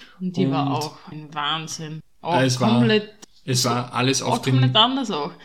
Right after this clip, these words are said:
Speaker 2: Es war alles auf den Millimeter genau angerichtet, ja.
Speaker 1: Ja.
Speaker 2: Also mein Vater ging sogar mit dem Maßband durch und hat alles Mögliche kontrolliert, ob das alles wirklich symmetrisch ist und alles auf den,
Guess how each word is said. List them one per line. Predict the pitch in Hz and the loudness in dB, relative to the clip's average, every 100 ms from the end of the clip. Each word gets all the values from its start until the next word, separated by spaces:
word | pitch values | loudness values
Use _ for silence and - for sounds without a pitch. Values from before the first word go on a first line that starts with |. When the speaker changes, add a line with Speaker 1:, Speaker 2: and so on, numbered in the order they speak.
| - | -2
Speaker 2:
Es | 131 131 | 0 2
war | 139 | 0
alles | 120 135 135 | 2 0 0
auf | 127 127 | 0 -2
den | - 131 | 0 2
Millimeter | 131 131 120 131 131 139 | 4 2 2 0 0 -4
genau | 131 120 117 | -2 0 -2
angerichtet, | 110 120 127 120 120 - 110 | -2 0 0 0 -4 -8 -10
ja. | 110 | -6
Speaker 1:
Ja. | 117 | -4
Speaker 2:
Also | 110 117 120 - - - | -4 -4 -8 -12 -20 -10
mein | 123 | -8
Vater | 120 110 123 127 | -4 -4 -4 -4
ging | 131 123 | 0 0
sogar | 127 127 120 | 0 2 4
mit | 127 127 | 4 4
dem | 127 123 123 120 123 123 | 2 4 4 0 -4 -8
Maßband | 110 113 123 - - 131 123 123 123 - - - - | -4 -2 0 -2 -4 0 2 2 0 -14 -20 -20 -4
durch | 135 135 127 | 0 2 2
und | 131 127 | -2 0
hat | 123 123 | -2 -2
alles | - 117 127 - - - - _ _ | -4 0 2 0 -2 -6 -20 _ _
Mögliche | 135 135 131 139 131 131 131 127 | -4 0 2 2 2 2 2 2
kontrolliert, | 135 127 135 131 135 143 | 0 0 2 4 4 4
ob | 131 - | 0 -2
das | 135 127 | -2 -2
alles | - 123 127 127 | -2 -2 0 0
wirklich | 131 131 127 | -2 -2 -2
symmetrisch | 131 123 131 139 135 | 2 4 4 2 0
ist | 131 123 | 2 2
und | - 123 | 0 -2
alles | 113 120 131 - | -2 0 0 0
auf | 127 123 | -4 -2
den, | 127 123 117 | 0 0 -2